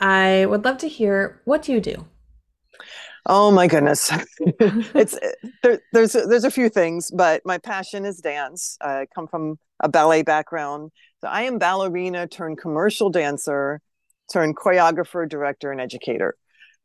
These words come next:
Speaker 1: Mm.
Speaker 2: And I love it all. And I love what you bring to your listeners because it's a mystery. It really
Speaker 1: <laughs>
Speaker 2: is.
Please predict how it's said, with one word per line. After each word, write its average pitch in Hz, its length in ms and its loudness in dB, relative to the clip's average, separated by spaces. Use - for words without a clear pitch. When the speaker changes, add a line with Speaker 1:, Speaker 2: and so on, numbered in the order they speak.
Speaker 1:
Mm. 175 140 -2
Speaker 2:
And 151 500 0
I 180 80 2
love 170 220 4
it - 80 -4
all. 80 260 -6
And 139 560 -4
I 160 80 2
love 160 320 4
what 170 120 -2
you 185 200 -2
bring 156 560 -2
to 190 100 -2
your 156 160 2
listeners 147 600 -2
because 156 460 -2
it's 160 160 -4
a 147 60 -6
mystery. 135 720 -12
It 156 140 0
really 139 460 2
Speaker 1:
<laughs> - 0 -
Speaker 2:
is. - 400 -6